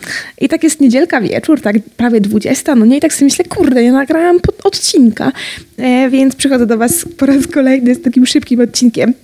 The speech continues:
e, ale nie jest on szybki, jeśli chodzi o przemyślenia, ponieważ te przemyślenia mam już dłuższy czas,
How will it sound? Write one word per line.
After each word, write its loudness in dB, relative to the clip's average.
e, -2
ale 0
nie 2
jest 0
on 4
szybki, 0
jeśli 0
chodzi 0
o 0
przemyślenia, 0
ponieważ 0
te -4
przemyślenia 0
mam 4
już 4
dłuższy 0
czas, -2